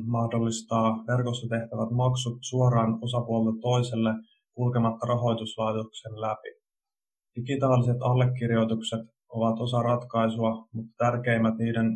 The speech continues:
suomat edut menetetään, jos luotettua kolmatta osapuolta yhä tarvitaan estämään kaksinkertainen kulutus. Esitämme kaksinkertaisen kulutuksen ongelmaan ratkaisuksi vertaisverkkoa.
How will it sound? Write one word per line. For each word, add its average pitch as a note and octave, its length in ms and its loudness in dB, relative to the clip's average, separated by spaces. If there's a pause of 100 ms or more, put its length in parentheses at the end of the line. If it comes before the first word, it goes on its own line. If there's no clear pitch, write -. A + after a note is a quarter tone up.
suomat A2+ 260 -2 (120)
edut A#2+ 240 -2
menetetään, A2+ 800 0 (440)
jos A2+ 240 -6
luotettua A2+ 560 0
kolmatta A2+ 420 0
osapuolta A2+ 640 0
yhä A2+ 260 -2
tarvitaan A2 540 -2
estämään G#2+ 540 -8
kaksinkertainen A2 840 -8
kulutus. - 520 -12 (1040)
Esitämme C3+ 420 2
kaksinkertaisen B2 800 0
kulutuksen B2+ 600 2
ongelmaan A2+ 580 2
ratkaisuksi A#2 640 -2
vertaisverkkoa. A2+ 1000 -2